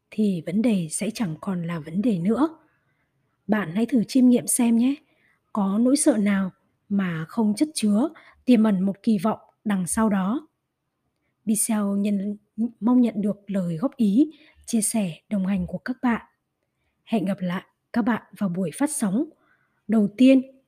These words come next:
của tháng mười tuần sau nhé.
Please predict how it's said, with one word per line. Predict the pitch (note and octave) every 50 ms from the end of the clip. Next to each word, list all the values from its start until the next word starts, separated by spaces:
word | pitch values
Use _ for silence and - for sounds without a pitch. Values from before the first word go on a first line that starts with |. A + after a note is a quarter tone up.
| _ _ _ _ _ _
của | - G#3 F#3 D#3+ D#3 -
tháng | E3+ E3+ E3+ G#3
mười | A#3+ A#3 G#3+ G3 E3+ D#3 - _ _ _ _ _ _ _ _ _ _ _ _ _ _ _ _ _ _ _ _ _ -
tuần | A#3 G#3 F#3+
sau | - - A3+ A3+
nhé. | A3 G#3 F#3+ F#3 F#3 A#3+